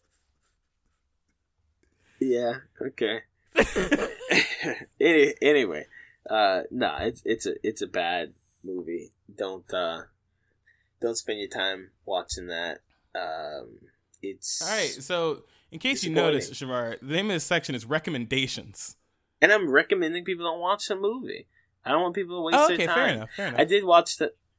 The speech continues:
Speaker 1: yeah, you know, come on, dog.
Speaker 2: Yeah, no, that's fair. That's
Speaker 1: Uh,
Speaker 2: fair.
Speaker 1: as far as good things to go do, like, I got nothing for you. Uh, <laughs> I'm just playing Monster Hunter, man. I'm not,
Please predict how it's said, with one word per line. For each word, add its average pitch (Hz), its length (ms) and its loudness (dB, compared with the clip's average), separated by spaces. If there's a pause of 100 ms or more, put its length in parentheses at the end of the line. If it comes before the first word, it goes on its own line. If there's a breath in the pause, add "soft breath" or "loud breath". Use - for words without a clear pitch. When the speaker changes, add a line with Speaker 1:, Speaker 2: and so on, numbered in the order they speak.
(400)
Speaker 1:
yeah, 151 300 0 (400)
you 131 180 -4
know, 113 200 -10 (840)
come 135 180 -8
on, 113 180 -4
dog. 92 260 0
Speaker 2:
Yeah, 254 180 -6
no, 190 140 -8
that's 220 160 -10
fair. 123 320 -14
That's 110 140 -6
Speaker 1:
Uh, 113 80 0
Speaker 2:
fair. 113 180 -2 (380)
Speaker 1:
as 147 140 0
far 180 160 8
as 151 140 0
good 156 260 2
things 175 360 -2
to 170 100 -2
go 175 160 -2
do, 185 340 -8 (160)
like, 214 240 -6 (420)
I 113 100 -4
got 101 180 -4
nothing 107 340 -6
for 110 240 2
you. 110 180 0 (380)
Uh, 98 240 -4 (100)
<laughs> - 80 -4
I'm 117 140 2
just 127 180 -8
playing 113 240 -2
Monster 131 320 0
Hunter, 113 220 -4
man. 107 240 -4
I'm 117 220 0
not, 117 260 0